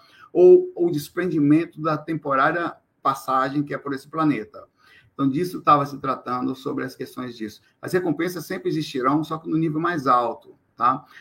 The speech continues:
Quando você fala em interesses carnais, é, você não deve prender, corrigir. Jesus também falava, "Meu reino não é desse mundo." Ele tá falando, "Minha riqueza não é daqui."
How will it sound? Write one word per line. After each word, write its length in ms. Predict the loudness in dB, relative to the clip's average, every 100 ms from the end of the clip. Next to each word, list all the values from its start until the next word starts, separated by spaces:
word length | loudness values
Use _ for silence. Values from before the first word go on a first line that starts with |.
| _
Quando 140 | -4
você 100 | -2
fala 220 | 2 2 4
em 60 |
interesses 640 | 0 0 0 2 0 -4 -10
carnais, 440 | -6 -2 -2 -2
é, 220 | -6 -10 _ _ _
você 200 | -8 -2
não 120 | 0
deve 220 | 0 -2
prender, 480 | -2 -2 0 0 -4
corrigir. 340 | -4 -8 -6
Jesus 220 | -6 -6 -4
também 240 | -4 -2
falava, 340 | 0 0 0
"Meu 160 | 0 -2
reino 320 | -2 0 0
não 60 | 0
é 40 |
desse 240 | -2 -4 -2
mundo." 280 | 0 0
Ele 80 | 0
tá 100 | -2
falando, 220 | -2 -2
"Minha 140 | -4 -6
riqueza 420 | -8 -8 -8 -8
não 80 | -12
é 40 |
daqui." 280 | -16 -20 -20